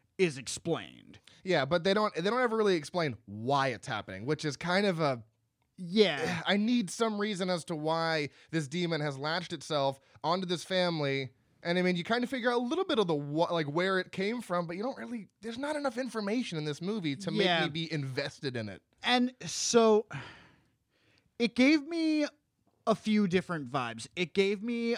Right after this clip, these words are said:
Speaker 1: a very Before I Wake vibe.
Speaker 2: Yes.
Speaker 1: Which is, if you're comparing the two, the superior movie, I would say.
Speaker 2: Really?
Speaker 1: Before I Wake? Yes.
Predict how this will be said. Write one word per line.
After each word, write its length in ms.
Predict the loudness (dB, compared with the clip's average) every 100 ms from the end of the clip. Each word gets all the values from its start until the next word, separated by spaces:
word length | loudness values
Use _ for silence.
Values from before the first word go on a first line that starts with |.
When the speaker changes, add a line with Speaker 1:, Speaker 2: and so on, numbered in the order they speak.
| -2
Speaker 1:
a 80 |
very 400 | -2 0 2 2
Before 440 | 0 -2 -2 2 4
I 120 | 4
Wake 300 | 2 0 -2
vibe. 400 | -6 -6 -8 -10 -12
Speaker 2:
Yes. 380 | -6 -6 -6 -16 -4
Speaker 1:
Which 440 | 4 4 4 -6 -2
is, 640 | 2 2 2 -4 -6 -8 -6 0
if 180 | 2
you're 100 | 2
comparing 600 | 2 0 2 6 6 4
the 100 | 2
two, 420 | 2 4 6 4 0
the 100 | -4
superior 580 | -4 -4 -2 -2 -2 -6
movie, 340 | -8 -12 -16 -20 _ _ _ _ -10
I 160 | -4 -2
would 180 | -4 -10
say. 280 | -12 -14 -12
Speaker 2:
Really? 500 | -2 -2 -2 -2 -2
Speaker 1:
Before 340 | -4 0 2
I 100 | 2
Wake? 440 | 0 -2 -4 -6 -16
Yes. 380 | -8 -8 -8 -14